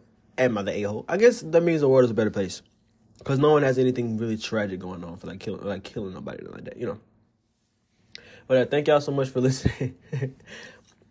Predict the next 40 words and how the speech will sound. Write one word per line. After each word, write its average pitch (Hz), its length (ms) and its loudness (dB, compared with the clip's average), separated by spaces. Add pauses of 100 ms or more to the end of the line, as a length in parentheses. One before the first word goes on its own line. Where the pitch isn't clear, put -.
(140)
this 123 140 0
episode. 120 200 0
Make 127 120 2
sure 135 160 -2
you - 20 -2
guys 123 300 4
give 120 140 2
us 113 140 -2
a 110 160 -2
five-star 113 460 0
review 104 360 -4
if 110 80 -6
you 101 60 -12
can. 127 280 -2 (1200)
Um, 110 440 -2
or 117 120 -4
subscribe 110 440 -6
to, - 140 -10
on - 140 -10
this, 117 200 -6 (180)
to 117 420 -4
this 113 160 -10
Some 123 160 -2
Next 123 160 0
Show 123 100 -2
Pod 113 240 -8
on 95 140 -14
Spotify 110 600 -8
and 95 380 -12 (380)
Apple - 200 -14
Podcasts, 101 760 -8
and 104 220 -10
su-, 110 260 -10
subscribe 113 480 -6
to 104 280 -8 (140)
rod 110 320 -8
dot 104 180 -6
com 110 360 -10 (180)
on 104 320 -10
YouTube. 127 320 -10